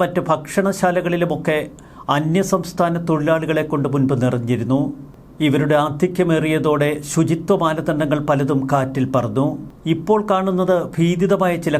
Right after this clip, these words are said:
കാഴ്ചകളാണ്. കേരളത്തിലെ നിരവധി ഹോട്ടലുകൾ ഇപ്പോൾ കൈയാളുന്നത് അന്യസംസ്ഥാനക്കാർ. ഒരിക്കൽ തൊഴിലാളികളായി ഇവിടെ എത്തിയ പല ജീവനക്കാരും ഇപ്പോൾ മുതലാളിമാരായി മാറി. ഹോട്ടലുകളും ഭക്ഷണശാലകളും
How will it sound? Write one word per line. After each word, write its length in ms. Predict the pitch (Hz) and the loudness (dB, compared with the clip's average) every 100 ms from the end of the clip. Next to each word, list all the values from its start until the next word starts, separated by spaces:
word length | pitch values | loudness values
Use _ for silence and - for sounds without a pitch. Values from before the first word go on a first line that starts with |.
| 151 | 0
കാഴ്ചകളാണ്. 680 | 143 131 147 127 123 131 151 - - - - - | 0 0 0 2 2 0 -2 -6 -16 -20 -20 -4
കേരളത്തിലെ 500 | 143 143 151 143 160 151 | 0 2 0 0 0 0
നിരവധി 400 | 151 147 180 185 - | 2 2 2 0 0
ഹോട്ടലുകൾ 480 | 160 160 160 160 151 147 165 | 0 0 0 0 -2 -2 -2
ഇപ്പോൾ 180 | 156 151 139 135 | 0 0 0 0
കൈയാളുന്നത് 720 | 151 151 170 170 143 143 143 143 - 143 | 0 0 0 0 -2 0 0 -2 -4 -2
അന്യസംസ്ഥാനക്കാർ. 1000 | 139 165 160 143 131 - 120 113 131 139 131 - - - 160 | 0 0 0 -2 0 -2 -2 -2 0 0 -2 -14 -12 0 0
ഒരിക്കൽ 320 | 175 208 202 190 - | 2 0 0 0 2
തൊഴിലാളികളായി 760 | 170 170 196 190 196 185 180 180 180 165 | 2 2 2 2 2 0 0 -4 -2 0
ഇവിടെ 220 | 165 180 175 | 2 2 0
എത്തിയ 240 | 165 180 170 | 2 0 2
പല 240 | 151 160 175 170 131 | 0 2 0 0 -2
ജീവനക്കാരും 680 | 151 160 175 175 175 165 151 143 | 0 2 0 0 0 0 0 -2
ഇപ്പോൾ 200 | 160 151 - 147 | -2 -2 -2 0
മുതലാളിമാരായി 880 | 147 156 160 170 160 151 135 131 120 117 | 0 2 0 0 0 0 2 2 2 0
മാറി. 260 | 113 127 - - | 0 0 -2 -4
ഹോട്ടലുകളും 680 | 151 143 143 165 156 151 143 139 | 0 0 2 0 0 0 -4 -2
ഭക്ഷണശാലകളും 960 | 147 143 - 180 175 175 156 147 147 143 | -2 -2 -2 -2 0 0 0 0 0 -2